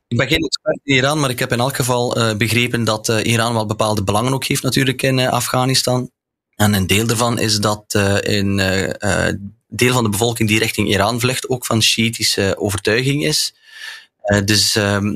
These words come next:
anderzijds heeft Iran, eh, naar ik mij, eh, meen te herinneren, ook het vluchtelingenverdrag niet ondertekend van de V N. Dus het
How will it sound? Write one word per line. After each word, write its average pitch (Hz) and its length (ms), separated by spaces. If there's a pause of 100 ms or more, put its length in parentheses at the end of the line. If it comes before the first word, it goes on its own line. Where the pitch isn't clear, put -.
(640)
anderzijds 117 560
heeft 113 160
Iran, 120 400
eh, 107 200
naar 107 180
ik 107 60
mij, 104 380
eh, 104 140
meen 107 200
te 110 60
herinneren, 110 360
ook 117 100
het 113 100
vluchtelingenverdrag 135 760
niet 135 140
ondertekend 131 460
van 127 120
de 117 60
V - 20 (180)
N. 131 40
Dus 110 240
het - 100